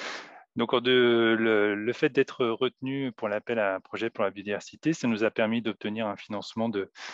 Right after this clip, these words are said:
de vingt mille euros, euh, puisqu'on avait estimé au départ qu'on aurait besoin de vingt-cinq mille euros pour conduire cette étude, c'est-à-dire de, de pouvoir, euh, confier à un prestataire, à un bureau d'études spécialisé,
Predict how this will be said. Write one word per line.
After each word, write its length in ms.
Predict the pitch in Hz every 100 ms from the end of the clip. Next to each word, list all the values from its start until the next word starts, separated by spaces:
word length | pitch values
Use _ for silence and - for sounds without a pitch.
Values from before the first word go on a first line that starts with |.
| - _
de 140 | 113 107
vingt 220 | 107 123
mille 180 | 123 117
euros, 420 | 101 127 196 120
euh, 100 | 104
puisqu'on 320 | - - 110
avait 200 | 104 107
estimé 400 | 110 - 127 135
au 120 | 127
départ 400 | 113 113 120 127 -
qu'on 120 | 113
aurait 180 | 101 104
besoin 300 | 101 101 120
de 100 | 104
vingt-cinq 400 | 117 120 - 120
mille 180 | 117 113
euros 300 | 110 120 120
pour 260 | - 107 -
conduire 440 | 120 117 123 127
cette 240 | - 95
étude, 280 | 101 - 175
c'est-à-dire 400 | - 110 101 113
de, 220 | 104 92 90 - - - _
de 120 | 113
pouvoir, 560 | 110 117 107 117 123 -
euh, 280 | 92 92 92 92 - _ - -
confier 540 | - - - - 143 147
à 460 | - 107 113 113 -
un 40 |
prestataire, 680 | 107 113 - 110 - 127 156
à 100 | 123
un 60 | 104
bureau 240 | 101 107
d'études 300 | 101 - -
spécialisé, 720 | - 107 - 107 98 110 175